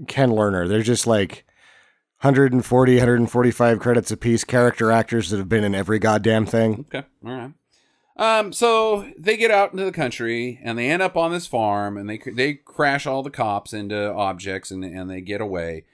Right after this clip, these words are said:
Speaker 2: And, uh, they ditch the citation and, uh,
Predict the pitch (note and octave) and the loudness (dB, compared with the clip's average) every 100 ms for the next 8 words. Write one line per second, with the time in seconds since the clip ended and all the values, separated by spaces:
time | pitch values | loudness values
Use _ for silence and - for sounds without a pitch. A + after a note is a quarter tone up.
0 | _ _ _ A2 A#2 A#2+ B2 B2+ B2 A#2+ | _ _ _ -2 -2 -2 0 2 2 0
1 | A#2+ B2 C3 F#3+ - G3 - F3+ F3 C#3+ | 0 -4 -2 -2 -4 -6 -4 -4 -4 -6
2 | A#2+ A2+ B2 D#3+ _ A#2 A2+ A2+ A2 A2 | -6 -8 -12 -14 _ -8 -6 -4 -4 -6
3 | A2+ A2+ - _ A2 G#2+ G#2+ G#2 | -8 -10 -14 _ -10 -8 -8 -12